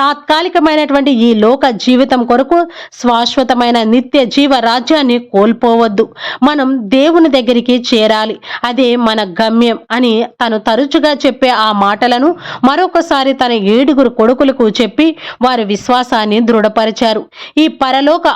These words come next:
ఆనందం ముందు ఇవేవి మనకి సరితూగవు అని మీరు నమ్మండి అని వారి యొక్క విశ్వాసాన్ని బలపరిచి, కంఠ స్వరముతో "మీరందరూ కలిసి దేవుని స్తుతించండి, ప్రార్థించండి" అని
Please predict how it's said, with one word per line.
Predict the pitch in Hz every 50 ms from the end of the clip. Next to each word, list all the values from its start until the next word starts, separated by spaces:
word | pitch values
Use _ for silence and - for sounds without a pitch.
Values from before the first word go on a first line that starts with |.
| 190 220 233
ఆనందం | 233 269 277 277 254 254 233 226 220
ముందు | 226 240 269 311 320 277 240 233 233
ఇవేవి | 202 202 220 208 214 233 254 277 269 311
మనకి | 311 277 262 247 240 240 214 214
సరితూగవు | - - 202 190 220 208 - 233 220 220 247 247 240 247 - -
అని | 220 214 220 226
మీరు | 226 220 220 220 214
నమ్మండి | 202 196 190 190 202 220 240 240 247 240 240 233 240 220
అని | 214 233 254 240 220 226 - - - - - - 254
వారి | 247 247
యొక్క | 240 240 240
విశ్వాసాన్ని | 220 202 202 214 - - 285 294 302 294 294 - 254 220 214 208 214
బలపరిచి, | 226 202 190 208 196 208 214 202 233 220 226 226 233 - 311 302 302 - - - - _ -
కంఠ | 277 277 320 339 339 381 302
స్వరముతో | 294 - 254 262 269 320 311 311 302 285 247 240
"మీరందరూ | 233 226 226 220 208 208 226 269 285 339 320 311
కలిసి | - 254 240 233 233 - 247 233
దేవుని | 190 175 208 208 220 269 269 285 247 208
స్తుతించండి, | - - - 208 - 294 311 294 - - 240 220 208 214 220 220
ప్రార్థించండి" | 208 - 214 202 202 202 190 220 233 247 233 294 247 240 233 240 233
అని | - 208 214 240 262 226